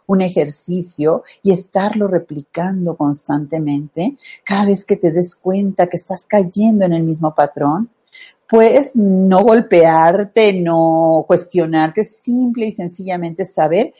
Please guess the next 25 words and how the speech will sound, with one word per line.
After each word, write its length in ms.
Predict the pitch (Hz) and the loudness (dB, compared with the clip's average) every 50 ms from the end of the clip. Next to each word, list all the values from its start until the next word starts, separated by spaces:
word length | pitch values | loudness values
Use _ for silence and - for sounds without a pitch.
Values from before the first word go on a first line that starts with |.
| _ _ _ | _ _ _
que 80 | - 190 | -2 -2
estás 320 | 180 - 190 190 185 - | 0 0 -2 -2 -2 -4
en 140 | 190 180 180 | -6 -6 -6
un 120 | 180 180 | -6 -8
proceso 640 | 175 175 170 165 165 - - 170 170 170 - 170 165 | -8 -8 -8 -8 -8 -6 -6 -6 -6 -4 -8 -10 -10
terapéutico 920 | - 151 143 143 139 - _ 151 151 151 147 - - - - - 143 - _ _ - - _ _ | -8 -8 -6 -6 -6 -6 _ -6 -6 -6 -6 -10 -16 -20 -12 -12 -12 -12 _ _ -20 -20 _ _
y 140 | 185 175 180 | -6 -6 -2
que 140 | - 170 156 | 0 0 2
la 180 | 151 151 147 | 2 0 0
terapia, 420 | - 147 147 156 175 180 196 185 180 | 0 2 2 2 2 2 2 0 0
como 180 | 175 165 156 | -2 -4 -4
dice 200 | 160 160 - 175 | -4 -4 -4 -4
Milton 360 | 160 156 156 143 - 151 147 | -2 -2 -4 -4 -4 -4 -4
Erickson, 440 | 147 143 143 - - - 190 208 - - _ _ _ _ | -4 -4 -6 -8 -4 -4 -4 -4 -4 -8 _ _ _ _
empieza 680 | 196 180 170 160 156 - 165 175 170 170 214 202 - - | 0 0 0 0 -2 -2 -2 -2 0 0 -2 -2 -4 -4
en 220 | - 170 151 143 143 | -8 -8 -6 -6 -8
casa, 520 | - - - 143 143 - - 151 143 - _ _ _ | -6 -4 -4 -4 -4 -6 -12 -16 -18 -18 _ _ _
o 140 | - 143 139 | -10 -8 -6
como 180 | 143 135 135 | -6 -4 -2
decía, 460 | 139 143 127 - - 151 151 151 147 - | -2 -2 -4 -4 -4 -2 -2 0 0 -2
perdón, 340 | 143 135 135 139 139 151 - _ _ _ _ _ _ | -6 -4 -4 -4 -4 -6 -10 _ _ _ _ _ _
Milton 360 | 160 156 147 143 165 160 160 | -2 -2 -2 0 -2 -2 0
Erickson, 440 | 160 147 143 - - 165 175 170 - 175 | -2 -2 -6 -4 -4 -4 -4 -4 -2 0
la 140 | 190 196 | 0 0
terapia 520 | 196 - 165 156 147 147 - 151 156 151 | 0 2 2 2 2 2 2 0 -2 -2